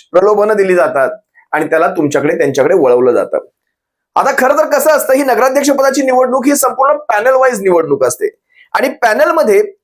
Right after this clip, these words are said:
जो सगळ्यात महत्वाचा चेहरा असतो तो असतो नगराध्यक्ष पदाचा चेहरा. त्या नगराध्यक्ष पदाच्या चेहऱ्याकडे पाहून संपूर्ण पॅनलवर लोक विचार करतात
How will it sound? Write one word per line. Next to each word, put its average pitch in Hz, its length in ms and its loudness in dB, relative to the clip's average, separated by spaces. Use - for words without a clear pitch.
जो 240 60 2
सगळ्यात 277 500 0
महत्वाचा 285 440 0
चेहरा 262 320 0
असतो 262 200 -2
तो 269 80 -2
असतो 262 200 0
नगराध्यक्ष 208 540 0
पदाचा 214 400 -2
चेहरा. 131 360 -2
त्या 254 100 0
नगराध्यक्ष 302 520 0
पदाच्या 294 420 0
चेहऱ्याकडे 247 440 0
पाहून 196 540 0
संपूर्ण 254 540 0
पॅनलवर 247 640 -2
लोक 220 280 0
विचार 165 380 0
करतात 127 400 -4